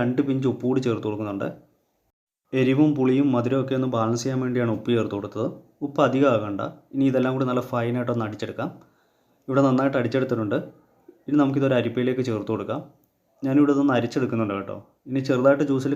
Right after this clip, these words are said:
കടിക്കാൻ കിട്ടണമെങ്കിൽ അരിക്കാൻ നിൽക്കേണ്ട. ഇവിടെ ഞാൻ ജ്യൂസ് മാത്രമാണ് എടുക്കുന്നത്. ഇവിടെ ഞാൻ കുക്കുംബർ എടുത്തിരിക്കുന്നത് അതിൻ്റെ സ്കിൻ കളയാതെയാണ്. അതുകൂടാതെ നമ്മൾ പുതിനയിലയും കൂടെ ചേർത്തിട്ടാണ്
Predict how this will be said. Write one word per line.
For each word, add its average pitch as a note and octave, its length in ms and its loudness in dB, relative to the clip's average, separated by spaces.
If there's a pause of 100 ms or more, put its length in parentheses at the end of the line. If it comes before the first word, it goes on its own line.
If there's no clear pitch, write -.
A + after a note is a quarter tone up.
കടിക്കാൻ A#2+ 340 -2
കിട്ടണമെങ്കിൽ B2+ 420 -4 (400)
അരിക്കാൻ B2+ 340 -4
നിൽക്കേണ്ട. A2 280 -2 (1900)
ഇവിടെ C#3+ 200 6
ഞാൻ D3 180 6
ജ്യൂസ് C3 340 0
മാത്രമാണ് A#2+ 460 0
എടുക്കുന്നത്. G#2+ 360 -8 (1200)
ഇവിടെ C3+ 220 4
ഞാൻ D3 180 2
കുക്കുംബർ C3 400 2
എടുത്തിരിക്കുന്നത് C3 560 0 (120)
അതിൻ്റെ B2 260 -2
സ്കിൻ A#2+ 200 -4 (120)
കളയാതെയാണ്. A2+ 540 0 (240)
അതുകൂടാതെ C3+ 440 4
നമ്മൾ C3 140 0 (100)
പുതിനയിലയും B2+ 420 0
കൂടെ C3+ 160 0
ചേർത്തിട്ടാണ് A#2+ 520 -2